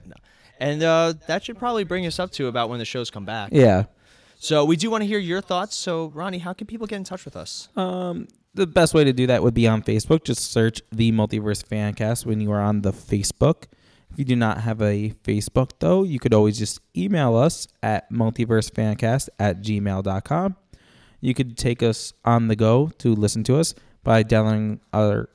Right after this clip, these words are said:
Speaker 2: episodes from the iTunes podcast app or from the Satchel podcast player or from Podbean.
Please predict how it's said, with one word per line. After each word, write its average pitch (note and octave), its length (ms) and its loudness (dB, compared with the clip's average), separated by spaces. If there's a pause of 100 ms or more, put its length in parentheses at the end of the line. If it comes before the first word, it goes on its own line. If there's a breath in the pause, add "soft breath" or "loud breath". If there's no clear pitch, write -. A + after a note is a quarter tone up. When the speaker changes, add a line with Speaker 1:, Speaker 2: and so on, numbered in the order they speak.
Speaker 2:
episodes C#3 440 2
from A2 360 0
the G#2+ 200 0
iTunes G#2 540 -2 (100)
podcast A#2 560 -2
app D#3+ 280 -2 (500 soft breath)
or C3 260 8
from A2 300 2
the G#2+ 100 2
Satchel G2+ 720 -2
podcast G#2+ 480 0
player C#3+ 300 4
or B2+ 180 8
from A#2 240 0
Podbean. A#2 920 -2